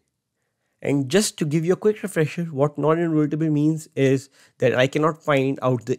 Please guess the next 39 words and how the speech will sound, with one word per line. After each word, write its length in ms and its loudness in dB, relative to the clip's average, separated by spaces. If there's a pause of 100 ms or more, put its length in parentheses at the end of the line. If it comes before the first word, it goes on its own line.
inverse 400 2
of 140 -10
a 40 -10
matrix. 680 -18
Like, 320 0 (440)
to, 140 -2
I 100 4
have 120 2
to 80 -2
make 160 2
it 100 -2
non-invertible, 680 0
so 120 -2
I 80 0
cannot 340 -6
find 220 -2
out 160 -2
the 80 -6
inverse 380 -2
of 140 -10
Jacobian. 540 -12 (400)
And 140 -2
if 140 -4
I 100 4
cannot 340 0
find 200 2
out 220 0
the 80 2
inverse 300 0
of 120 -6
Jacobian, 500 -2
then 240 -2
I, 300 -6
then 320 0
I 120 -4
cannot 440 -2
achieve 340 -10
this 220 -4
equation, 400 -16